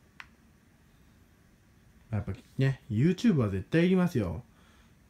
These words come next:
これでもうね、あのー、あれでしょ？携帯がなくても、あのー、この、なんていうの、携帯で、携帯っていうかiPhoneとか、あの、Macとかで、あのー、YouTube入れなくてもさ、もうこうやってYouTube入れとけば、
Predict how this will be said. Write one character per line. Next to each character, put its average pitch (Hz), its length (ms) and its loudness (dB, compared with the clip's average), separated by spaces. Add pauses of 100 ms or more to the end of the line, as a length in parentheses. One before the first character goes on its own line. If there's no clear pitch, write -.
こ - 140 -2
れ 202 120 4
で 220 100 4
も 202 200 6
う - 20 2
ね、 113 280 0
あ 110 160 -2
の 104 400 0
ー、 - 20 0
あ 120 40 2
れ 123 80 2
で 123 40 2
し - 80 -2
ょ？ 135 220 -2
携 190 220 8
帯 196 160 6
が 180 160 4
な 180 140 4
く - 80 -6
て 110 120 0
も、 117 460 0 (340)
あ 110 160 0
の 101 460 0
ー、 - 60 -14
こ 131 100 2
の、 131 260 2
な 123 140 0
ん 120 40 2
て 120 80 -2
い 110 40 2
う - 20 0
の、 110 80 0
携 175 240 2
帯 170 160 4
で、 165 340 0 (280)
携 156 120 4
帯 156 40 6
っ 151 40 0
て 151 60 0
い - 40 -4
う - 0 -
か 127 80 4
iPhone 160 280 6
と 113 120 -2
か、 165 300 4
あ 117 60 2
の、 113 140 4
Mac 147 260 2
と 120 100 -2
か 107 120 0
で、 117 360 2
あ 107 140 -4
の 101 600 -2 (240)
ー、 147 120 6
YouTube 131 320 2
入 113 60 0
れ 139 100 4
な 160 140 4
く - 60 -8
て 117 100 -4
も 95 100 -4
さ、 - 300 -8
も 123 100 0
う 117 40 -2
こ 131 80 0
う - 0 -
や 143 60 0
っ - 20 -6
て 143 80 0
YouTube 190 320 4
入 135 100 4
れ 143 60 2
と 151 100 0
け 131 80 -2
ば、 92 240 -6